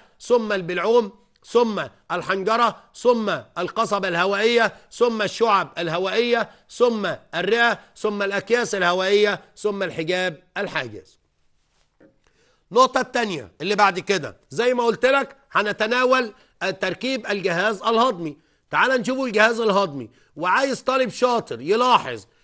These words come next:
ايه اللي موجود في الجهاز التنفسي، نلاقيه موجود ومكرر معايا في الجهاز الهضمي. النقطة الأولى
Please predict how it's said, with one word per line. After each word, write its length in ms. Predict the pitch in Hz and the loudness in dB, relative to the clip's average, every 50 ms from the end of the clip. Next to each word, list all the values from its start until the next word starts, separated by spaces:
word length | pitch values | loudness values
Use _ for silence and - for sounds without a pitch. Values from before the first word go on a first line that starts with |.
| _ - | _ 0
ايه 200 | - 247 262 254 | 4 6 6 6
اللي 180 | 254 254 247 233 | 4 0 0 0
موجود 640 | 226 233 226 226 214 185 254 254 240 214 170 120 - _ _ _ _ _ _ _ _ | 2 2 2 2 2 2 0 2 2 2 2 0 -6 _ _ _ _ _ _ _ _
في 340 | - - 233 254 247 220 214 | -8 -4 -2 0 2 2 0
الجهاز 560 | 208 196 196 208 214 226 247 247 214 175 143 | 0 0 2 4 4 4 4 4 2 0 0
التنفسي، 920 | - 180 - - 214 214 220 202 151 185 262 269 - - 277 269 226 - _ _ _ _ _ | -6 -8 -6 -4 -2 -2 -2 -2 -2 0 0 0 0 0 -2 -2 -4 -6 _ _ _ _ _
نلاقيه 460 | - 151 196 220 226 226 226 277 285 277 | -10 -4 -2 0 0 0 2 2 0 2
موجود 480 | 254 254 240 220 208 277 285 277 220 | 2 2 2 2 0 -2 -2 -2 0
ومكرر 680 | 247 226 220 220 220 - - 254 269 269 269 254 233 | 0 0 0 0 -2 0 0 0 2 2 2 2 0
معايا 340 | 226 226 226 240 262 262 254 | 2 2 4 4 4 4 2
في 80 | 208 208 | 2 -4
الجهاز 480 | 220 196 180 180 165 175 196 214 202 | -4 -2 -2 -2 -2 0 -2 -2 -2
الهضمي. 500 | 233 226 214 233 254 233 180 170 151 135 _ _ _ _ _ _ _ _ _ _ | 0 2 2 2 2 0 -4 -6 -10 -12 _ _ _ _ _ _ _ _ _ _
النقطة 340 | 131 160 226 254 - 254 262 | -4 0 2 2 4 4 2
الأولى 420 | 254 254 269 269 262 233 160 117 | 2 2 0 0 0 0 -2 -4